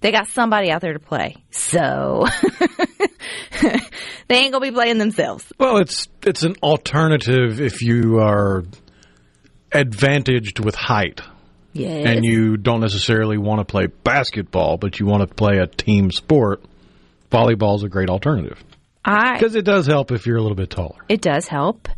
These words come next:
Speaker 1: Um, you're right in that way. If you're coordinated and hand-eye coordination, I just think it's cool. It's just something else. Like, you got other options. So then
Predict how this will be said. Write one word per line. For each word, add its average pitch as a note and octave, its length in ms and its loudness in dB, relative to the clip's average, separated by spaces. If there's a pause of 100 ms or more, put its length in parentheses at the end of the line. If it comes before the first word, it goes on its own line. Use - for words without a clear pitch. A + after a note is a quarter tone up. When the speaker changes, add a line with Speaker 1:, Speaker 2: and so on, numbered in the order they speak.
(360)
Speaker 1:
Um, F3+ 260 2
you're F3+ 160 0
right D3+ 560 -2
in F3 120 -2
that D#3 200 0
way. D3+ 400 0 (360)
If F3 100 -2
you're F3+ 80 0
coordinated D#3 880 0 (220)
and E3 180 0
hand-eye E3+ 500 0
coordination, D#3+ 840 0 (240)
I - 60 2
just C#5 180 -2
think A#3 140 -2
it's G#3+ 120 -4
cool. G#3 220 2
It's F#3 120 -2
just F#3+ 140 -4
something - 340 -4
else. - 400 -8
Like, D#3+ 260 -2
you D#3+ 100 -6
got F3+ 300 2
other E3+ 260 -4
options. - 640 -6
So D#3+ 160 0
then F3 380 -2